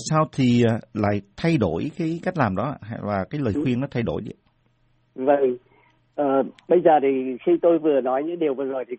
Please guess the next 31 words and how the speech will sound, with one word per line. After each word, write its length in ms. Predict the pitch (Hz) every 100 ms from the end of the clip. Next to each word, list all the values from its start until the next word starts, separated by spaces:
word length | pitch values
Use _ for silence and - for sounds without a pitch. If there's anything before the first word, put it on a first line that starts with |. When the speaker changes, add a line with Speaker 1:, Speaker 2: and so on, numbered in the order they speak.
| -
Speaker 2:
quý 80 | 165
vị 160 | 156 120
có 220 | 165 185 190
thể 220 | 135 110
có 140 | - 147
một 380 | 151 151 143 127
số, 300 | 131 131 143 196 - _ -
ờ, 240 | 135 127 123
quý 80 |
vị 140 | 160 139
lấy 200 | 131 156
làm 180 | 160 131
lạ. 340 | 127 120 - _ _ _ -
Thì 60 | 139
bây 140 | 151
giờ 100 | 143 139
chúng 100 | 156
ta 100 | 147
không 140 | 156
làm 280 | 139 135 113
như 80 | 123
vậy 200 | 127 - -
nữa, 180 | 120 - - 127
không, 360 | 160 143 127
gần 520 | 135 127 123 127 120 123
như 240 | 135 131 -
không 140 | - 135
làm 260 | 131 117
như 80 | 123
vậy 160 | 127 104
nữa. 220 | 127 123